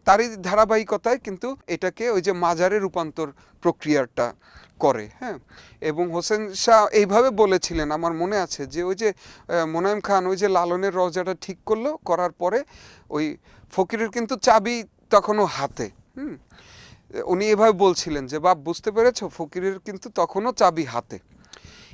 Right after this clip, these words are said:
এরপরের ঘটনাটা বলবো, এই চাবিটা কখন হাতছাড়া হয় সেটা কিন্তু এই বিরাশি এবং এই আশির দশকের শুরুর দিকের ধরপাকড়। হুম, আহ, তখনকার সময়ে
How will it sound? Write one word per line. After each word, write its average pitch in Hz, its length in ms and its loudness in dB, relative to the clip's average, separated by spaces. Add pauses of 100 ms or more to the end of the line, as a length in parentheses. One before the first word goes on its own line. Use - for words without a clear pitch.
(100)
এরপরের 262 520 6
ঘটনাটা 214 500 2
বলবো, 165 380 0
এই 208 100 2
চাবিটা 202 560 4
কখন 240 420 4
হাতছাড়া 160 540 0
হয় 123 340 -4 (1400)
সেটা 214 320 2
কিন্তু 240 440 -4
এই 175 220 0 (320)
বিরাশি 185 600 4
এবং 180 280 2
এই 175 160 2
আশির 175 460 -2 (220)
দশকের 185 380 0
শুরুর 208 440 -2
দিকের 175 360 0
ধরপাকড়। 135 640 2 (360)
হুম, 214 180 -12
আহ, - 1160 -10 (140)
তখনকার 190 440 4
সময়ে 110 480 -8